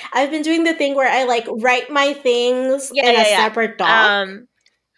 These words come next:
Speaker 1: and
Speaker 2: well,
Speaker 1: then
Speaker 2: yours
Speaker 1: just
Speaker 2: is,
Speaker 1: put
Speaker 2: yours
Speaker 1: it
Speaker 2: is like a
Speaker 1: in
Speaker 2: vague,
Speaker 1: at the
Speaker 2: like,
Speaker 1: last second.
Speaker 2: explanation of what has happening, and I put the quote. So I just wanna make sure.
Speaker 1: Oh, okay.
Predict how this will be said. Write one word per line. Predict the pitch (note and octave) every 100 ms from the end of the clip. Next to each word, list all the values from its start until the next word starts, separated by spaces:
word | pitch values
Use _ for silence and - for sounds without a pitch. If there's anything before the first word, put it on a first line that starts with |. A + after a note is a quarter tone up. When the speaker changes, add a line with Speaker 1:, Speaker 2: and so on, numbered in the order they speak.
| -
Speaker 1:
and | A#3+
Speaker 2:
well, | A3+
Speaker 1:
then |
Speaker 2:
yours | D4 -
Speaker 1:
just | -
Speaker 2:
is, | D#4+ G#3
Speaker 1:
put | C4
Speaker 2:
yours | A3+
Speaker 1:
it | G3+
Speaker 2:
is | F#3+
like | F3+
a | B3
Speaker 1:
in | E3+
Speaker 2:
vague, | A3 A3
Speaker 1:
at | G3+
the | G3
Speaker 2:
like, | F#3+ E3
Speaker 1:
last | -
second. | - -
Speaker 2:
explanation | - - G3+ F#3 F#3+ G3 F3+
of | E3+ _
what | F#3 F3+ F3+ F#3+
has | F#3
happening, | G3 E3+ F#3 F#3
and | E3
I | E3
put | F3 F#3
the | -
quote. | - - E3+ - - - _ _ _ _
So | - F#3+
I |
just | F3+ -
wanna | F#3 E3+
make | E3
sure. | - F3 D3 _ _ _ _ _ _ _ _ _ _
Speaker 1:
Oh, | B3+ A#3 G3+
okay. | F#3+ A3 D#3 -